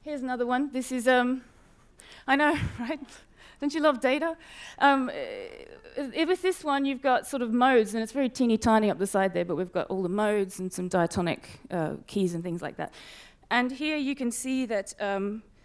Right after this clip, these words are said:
uh, for example, most songs use, uh, Mixolydian mode, which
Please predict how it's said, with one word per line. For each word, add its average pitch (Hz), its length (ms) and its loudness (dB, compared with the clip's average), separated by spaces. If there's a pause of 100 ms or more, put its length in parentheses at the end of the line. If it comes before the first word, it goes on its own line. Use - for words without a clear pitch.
(360)
uh, 180 260 -2
for 208 140 -8
example, 202 640 -2 (180)
most 208 320 -2
songs 190 340 -2
use, 185 540 -6 (240)
uh, 170 300 -4 (100)
Mixolydian 196 640 2
mode, 202 320 8
which - 340 0